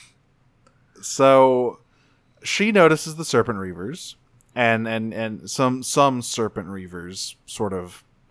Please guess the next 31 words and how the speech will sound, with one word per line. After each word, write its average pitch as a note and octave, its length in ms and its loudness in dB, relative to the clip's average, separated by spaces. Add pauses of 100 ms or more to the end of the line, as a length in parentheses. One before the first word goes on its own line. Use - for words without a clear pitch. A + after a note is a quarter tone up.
(220)
skulking G2+ 480 -4
around F#2 180 -10
the F#2 80 -14
docks. - 560 0 (840)
And, D3+ 360 2
and D#3+ 160 -4
she's, F#3 340 0
you G#3+ 120 0
know, C3 140 6
she's E3+ 240 -4
putting G3+ 360 2
things D#3+ 300 -2
together B2+ 300 2
in A#2+ 80 -2
her A#2 100 0
head A2+ 260 2
as G#2+ 180 0
she G#2+ 280 -6
considers G2 500 -8
the G2 140 -8
etheric F#2 360 -10
balance. D3 720 0 (580)
She A2 720 -4 (240)
begins G2+ 560 -4
to, G2 420 -10 (120)
she, G2+ 560 -8
she - 200 -10
kind G2+ 340 -6
of F2+ 420 -10 (800)
wonders F3 640 2
about B2 760 4